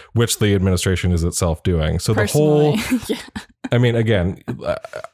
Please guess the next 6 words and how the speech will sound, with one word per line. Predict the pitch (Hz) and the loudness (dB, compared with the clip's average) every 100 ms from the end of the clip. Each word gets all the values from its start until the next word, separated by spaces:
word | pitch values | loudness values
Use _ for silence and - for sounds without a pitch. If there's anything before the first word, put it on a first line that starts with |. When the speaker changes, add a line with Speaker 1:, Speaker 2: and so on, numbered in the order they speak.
| _ _ _ _ _ - | _ _ _ _ _ -2
Speaker 1:
literally | 127 143 131 117 | 2 4 4 4
obscene. | 101 - 101 78 76 | 2 0 0 0 0
It's | 98 - 98 | -2 0 0
Speaker 2:
Obscene. | 92 349 - | 2 0 -2
Speaker 1:
like, | - | -4
yeah. | 98 78 | -2 -2